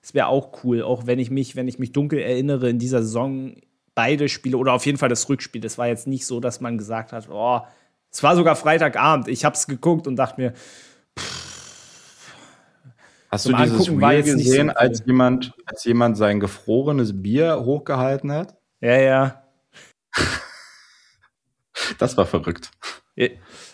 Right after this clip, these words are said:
Speaker 1: dafür, dafür brauchen wir diese Spiele. Naja,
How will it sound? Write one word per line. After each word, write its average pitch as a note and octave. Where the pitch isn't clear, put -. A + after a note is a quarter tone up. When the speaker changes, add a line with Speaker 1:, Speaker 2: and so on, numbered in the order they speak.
Speaker 1:
dafür, D#3
dafür C3+
brauchen A#2
wir A2+
diese G2+
Spiele. G#2
Naja, D3+